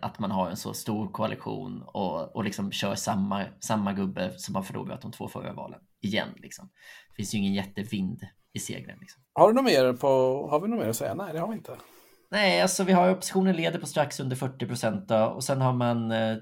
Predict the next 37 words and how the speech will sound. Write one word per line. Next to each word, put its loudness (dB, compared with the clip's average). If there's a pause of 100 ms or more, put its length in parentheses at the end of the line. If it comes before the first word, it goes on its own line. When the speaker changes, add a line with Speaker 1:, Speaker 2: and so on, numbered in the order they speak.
(120)
Speaker 1:
ett, -10
så -4
känns -2
det, -12
ja, -4
min -2
bild 2
är 8
att, 0
att, -2
eh, 0
Colorado-partiet -2
långsamt 0
kommer, -4 (300)
kommer 2
ikapp 2 (100)
och -2
att -4
man -2
sen -2
har 6
den 2
här, -4 (440)
eh, 2
Kubas -4
på -6 (260)
utsidan -6
som, -4
som -4
verkar -2
öka -4
en -6
hel -8
del -18 (180)
i -2
opinionen, -12
liksom. -20